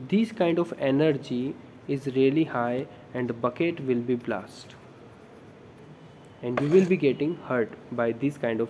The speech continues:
reaction. So you just, mm, getting know, knowing about the sodium is reactive metal with the water and the production of the new thing, which is sodium hydroxide and hydrogen. Therefore, we have to save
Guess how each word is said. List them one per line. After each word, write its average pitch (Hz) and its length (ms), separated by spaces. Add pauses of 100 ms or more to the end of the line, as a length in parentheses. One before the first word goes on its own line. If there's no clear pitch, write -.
reaction. - 380 (400)
So 156 80
you 160 160
just, 214 400 (340)
mm, 143 260 (380)
getting 143 340
know, 151 300 (300)
knowing 151 280
about 127 300
the 143 80
sodium 147 480
is 139 180
reactive 123 300
metal 160 260
with 139 160
the 117 120
water 110 360 (300)
and 143 140
the 165 40
production 165 480
of 196 200
the 202 120 (420)
new 170 600
thing, 143 420
which 131 160
is 151 180
sodium 131 360
hydroxide 151 760
and 131 140
hydrogen. 113 520 (840)
Therefore, 147 480 (400)
we 143 100
have 190 380
to 147 120 (600)
save 147 460